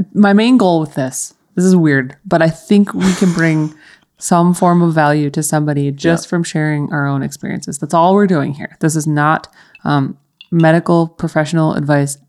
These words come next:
Speaker 1: in the least bit at all. So do not
Speaker 2: I mean, I feel like I'm,
Speaker 1: consult.
Speaker 2: I'm pretty well informed at this point.
Speaker 1: Consult your doctor before you do anything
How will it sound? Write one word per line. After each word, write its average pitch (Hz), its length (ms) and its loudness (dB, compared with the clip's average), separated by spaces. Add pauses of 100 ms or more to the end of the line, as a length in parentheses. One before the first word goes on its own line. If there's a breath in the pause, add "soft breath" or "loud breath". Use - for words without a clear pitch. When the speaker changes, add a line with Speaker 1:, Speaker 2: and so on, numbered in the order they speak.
(120)
Speaker 1:
in 175 300 4
the 170 60 2
least 143 340 -2
bit 143 260 -6
at 131 140 -8
all. 127 220 -10
So - 160 -6
do 156 220 -2
not 143 360 0 (460 loud breath)
Speaker 2:
I 202 80 2
mean, 202 140 2
I 175 160 0
feel 151 180 0
like 185 200 2
I'm, 214 80 2
Speaker 1:
consult. 180 320 2
Speaker 2:
I'm 220 100 2
pretty 113 420 0
well 92 500 -2 (220)
informed 98 460 -2
at - 100 -6
this - 160 -4
point. - 280 -10 (680)
Speaker 1:
Consult 190 580 0
your 175 240 2
doctor 143 580 -6 (100)
before 160 340 0
you 165 160 2
do 160 200 2
anything 143 520 -4